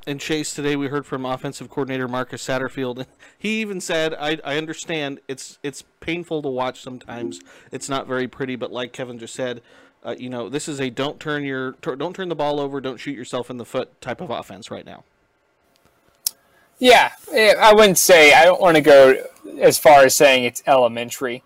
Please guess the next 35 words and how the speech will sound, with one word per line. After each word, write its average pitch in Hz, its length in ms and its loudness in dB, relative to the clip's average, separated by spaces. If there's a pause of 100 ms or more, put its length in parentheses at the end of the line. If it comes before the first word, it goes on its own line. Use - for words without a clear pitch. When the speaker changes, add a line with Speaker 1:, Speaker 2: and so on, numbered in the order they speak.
(120)
Speaker 2:
uh, 123 220 2
because 156 260 -4
Marcus 220 360 -2
Satterfield 170 480 2
is 147 240 -8
a 147 60 -8
good 135 160 -2
offensive 120 520 -4
coordinator, 123 580 -8 (380)
um, 131 400 0 (120)
but 240 100 -8
it's 240 140 -12
definitely 240 340 -4
not 160 260 -2
what 175 100 -8
he 160 140 -12
was 143 180 -14
doing 131 460 -6 (500)
at 139 240 -2
South 139 320 -2
Carolina, 123 460 -4
and 131 840 -10
the 143 120 -10
schemes 190 720 -10
and 147 160 -14
what 156 240 -8
the 135 100 -6
type - 320 -4
of 147 100 -12
football 151 360 0
they 139 80 -4
wanna 127 240 -8
play 160 420 -2
is 123 100 -6
different. 110 460 -14